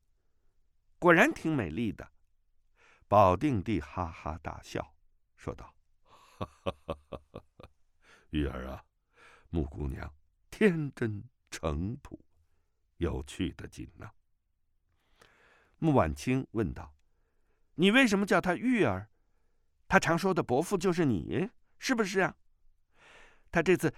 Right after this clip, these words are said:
私逃出外，很怕你生气，你别打她了，好不好？”保定帝微笑道：“嗯，我本要重重的打她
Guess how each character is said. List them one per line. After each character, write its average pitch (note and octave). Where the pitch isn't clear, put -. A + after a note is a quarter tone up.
私 -
逃 D#3
出 F#3
外， F3
很 D#3+
怕 B3
你 A#2+
生 E3+
气， -
你 F3
别 F#3+
打 -
她 C3
了， C3+
好 G2+
不 -
好？” -
保 A2
定 E3
帝 D#3
微 D#2+
笑 C2
道 -
：“嗯， A1
我 E2+
本 B1+
要 C#2
重 G2+
重 G#2
的 -
打 -
她 -